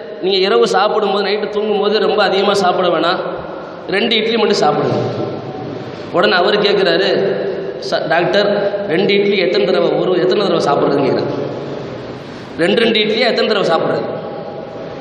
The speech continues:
டாக்டர் சொல்றாரு, ஒட்டு மொத்தத்துக்குமே ரெண்டு இட்லி தான் இரவு தூங்கும்போது. அவரு கேட்குறாரு, "ரெண்டு, ரெண்டு இட்லியா எத்தனை சாப்பிட்றது?"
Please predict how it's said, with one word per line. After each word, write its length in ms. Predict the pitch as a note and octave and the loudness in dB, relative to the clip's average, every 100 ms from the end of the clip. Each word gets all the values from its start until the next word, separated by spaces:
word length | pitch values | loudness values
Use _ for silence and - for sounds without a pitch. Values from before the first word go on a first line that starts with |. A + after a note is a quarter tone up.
| - - - - - - - - | -12 -12 -12 -14 -14 -16 -8 -2
டாக்டர் 440 | D3+ B3+ B3+ C4 A3+ | 2 2 2 2 2
சொல்றாரு, 320 | A3+ A#3 A3 | 2 4 2
ஒட்டு 260 | G#3+ B3 | 2 2
மொத்தத்துக்குமே 460 | C4+ B3+ B3+ B3+ C4 | 2 4 4 4 4
ரெண்டு 220 | A#3 A#3+ | 4 4
இட்லி 200 | B3 A#3+ | 2 2
தான் 160 | F#3+ C#3 A#2+ - - - - | 2 0 -2 -4 -6 -6 -2
இரவு 280 | G3+ B3 A#3+ | 2 4 4
தூங்கும்போது. 460 | A#3+ A#3 G3+ F#3 G3+ - - - - - | 4 2 2 2 2 0 -2 -4 -6 -4
அவரு 260 | F3 A#3+ C4+ | 0 2 4
கேட்குறாரு, 500 | C4+ C4 A#3+ C4 B3+ | 2 2 2 2 2
"ரெண்டு, 240 | B3+ C#4+ | 2 2
ரெண்டு 200 | D4 C4+ | 2 2
இட்லியா 340 | C4 C#4+ C4+ B3+ | 0 2 2 2
எத்தனை 260 | B3+ B3+ | 2 2
சாப்பிட்றது?" 540 | G3 F#3 - - - | 2 2 0 0 -2